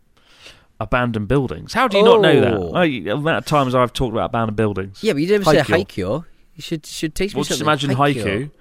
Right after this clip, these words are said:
Speaker 2: Yeah.
Speaker 1: Haiku, and then
Speaker 2: Yeah.
Speaker 1: add kyo, which is the word for today,
Speaker 2: Yeah.
Speaker 1: and then Haikyo.
Speaker 2: Today's
Speaker 1: Haiku.
Speaker 2: Haiku. <laughs> My,
Speaker 1: Fuck
Speaker 2: my
Speaker 1: it,
Speaker 2: question,
Speaker 1: Haikyo.
Speaker 2: my question is, do you think Kyushu is a good place to look for these abandoned buildings? Do you think I will be able to spot or find Haikyo,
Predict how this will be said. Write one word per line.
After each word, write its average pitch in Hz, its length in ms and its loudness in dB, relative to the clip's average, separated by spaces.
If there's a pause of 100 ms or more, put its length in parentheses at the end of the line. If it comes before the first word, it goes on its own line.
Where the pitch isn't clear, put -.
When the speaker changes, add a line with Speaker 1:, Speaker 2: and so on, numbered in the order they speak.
(360)
Speaker 2:
Yeah. 107 180 -2
Speaker 1:
Haiku, 117 460 -6
and 120 140 -6
then 120 320 -2
Speaker 2:
Yeah. 123 80 -2
Speaker 1:
add - 160 -6
kyo, 107 400 0 (300)
which - 160 -12
is 107 100 -10
the 107 120 -12 (180)
word 117 200 2
for 117 80 -12
today, 107 480 -4
Speaker 2:
Yeah. 120 140 -6
Speaker 1:
and 117 100 -6
then 123 120 -4
Haikyo. 139 440 -6 (120)
Speaker 2:
Today's 98 600 -10 (880)
Speaker 1:
Haiku. 151 340 -4
Speaker 2:
Haiku. - 300 -10
<laughs> - 920 -6
My, 208 300 4
Speaker 1:
Fuck - 100 -12
Speaker 2:
my 202 140 4
Speaker 1:
it, 196 120 -4
Speaker 2:
question, 151 360 2
Speaker 1:
Haikyo. 104 140 -6 (160)
Speaker 2:
my 208 140 2
question 185 340 0
is, 131 140 -2
do 170 100 0
you 175 80 2
think 165 160 -2
Kyushu 160 260 -2
is 139 80 -4
a 135 40 -8
good 139 160 -6
place 135 220 -4
to 131 40 -8
look 123 160 -6
for - 100 -12
these 120 140 -6
abandoned 113 460 -6
buildings? 110 420 -6
Do 175 100 -6
you 196 80 -4
think - 220 -8
I 151 120 0
will 139 100 0
be 139 80 -4
able 139 100 -2
to 117 60 -10
spot - 280 -4
or 117 80 -4
find 143 240 -4
Haikyo, 120 460 -4